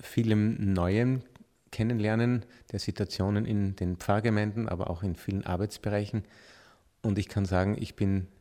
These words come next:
mehr denn je begeistert über vieles, was in unserer evangelischen Kirche in Wien passiert, dass sich sehr viele Menschen ehrenamtlich engagieren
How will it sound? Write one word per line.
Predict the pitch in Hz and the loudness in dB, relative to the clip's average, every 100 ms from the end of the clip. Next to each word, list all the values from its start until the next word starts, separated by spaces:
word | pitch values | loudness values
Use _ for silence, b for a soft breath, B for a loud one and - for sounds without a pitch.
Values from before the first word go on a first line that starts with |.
| _ _ _ - | _ _ _ -2
mehr | 98 101 | 2 2
denn | 104 92 | 2 4
je | 92 | 4
begeistert | 92 95 85 - 104 | 2 2 0 0 -4
über | 98 98 | 0 0
vieles, | 95 - 104 92 | 0 -2 -2 -2
was | 95 - | -4 -4
in | - 107 | -2 0
unserer | 101 98 95 98 | 0 0 -2 -4
evangelischen | 98 104 92 101 - | -4 -4 0 0 -2
Kirche | 87 113 98 104 90 - - | -2 0 2 0 -2 -6 -6
in | 90 | -2
Wien | 98 101 | 0 -2
passiert, | - 92 - 123 - B B B B B _ | -2 -2 2 0 0 B B B B B _
dass | - 95 | -8 -6
sich | - 90 - - | -6 -6 -8 -6
sehr | - 98 | -4 -2
viele | 113 104 | 0 0
Menschen | 98 92 104 - 107 | 2 2 0 0 0
ehrenamtlich | 101 98 95 92 98 - | 0 0 0 -2 -6 -2
engagieren | 95 92 90 101 107 | 0 0 2 2 2